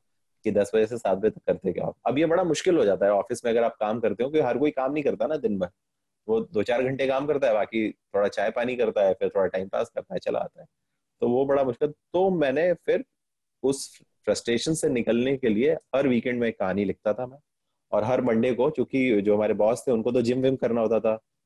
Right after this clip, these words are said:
तो वो जिम करने छह बजे चले जाते थे हम लोगों को काम देके, हम लोग नौ नौ दस दस बजे तक पूरी की पूरी टीम बैठी रहती थी वहां पे। तो मैं हर weekend एक कहानी लिखता था और हर Monday को अपने दोस्तों को बैठा के, जैसे सत्यनारायण की कथा सुनाई जाती है वैसे बैठा के आठ दस लोगों को कहानियां सुनाता था।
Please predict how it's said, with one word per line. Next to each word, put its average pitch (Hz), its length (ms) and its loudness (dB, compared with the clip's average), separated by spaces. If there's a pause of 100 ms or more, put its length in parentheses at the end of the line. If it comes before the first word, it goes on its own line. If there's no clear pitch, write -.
(160)
तो 110 60 -2
वो 107 80 2
जिम 117 200 -2
करने 120 280 0
छह 117 160 -2
बजे 117 160 2
चले 123 220 0
जाते 131 240 2
थे 123 80 0
हम 113 140 0
लोगों 113 180 2
को 107 80 -2
काम 98 260 -2
देके, 95 180 -2
हम 101 140 -2
लोग 113 180 0
नौ 104 100 0
नौ 107 100 0
दस 107 200 -2
दस 110 480 -2
बजे 95 220 0
तक 143 180 -4 (380)
पूरी 113 200 0
की 117 60 -6
पूरी 113 200 -2
टीम 120 240 0
बैठी 90 240 -2
रहती 95 260 -2
थी 92 100 -14
वहां 85 260 -12
पे। 92 60 -18 (640)
तो 143 100 2
मैं 147 360 0
हर 151 240 2
weekend 131 360 0
एक 135 140 -2
कहानी 104 300 0
लिखता 98 300 -4
था 127 120 -2
और 98 320 0
हर 113 200 -2
Monday 104 280 0
को 113 80 0
अपने 107 200 0
दोस्तों 110 400 -2
को 120 80 0
बैठा 104 280 0
के, 117 60 0
जैसे 110 240 0
सत्यनारायण 98 540 -4
की 110 80 -10
कथा - 240 -4
सुनाई 95 280 -4
जाती 90 260 -2
है 170 80 -4 (440)
वैसे 98 200 2
बैठा 107 360 -2
के 127 140 -6
आठ 95 200 0
दस 104 240 -2
लोगों 95 200 0
को 123 120 -2
कहानियां 87 300 -4
सुनाता - 340 -20
था। - 100 -20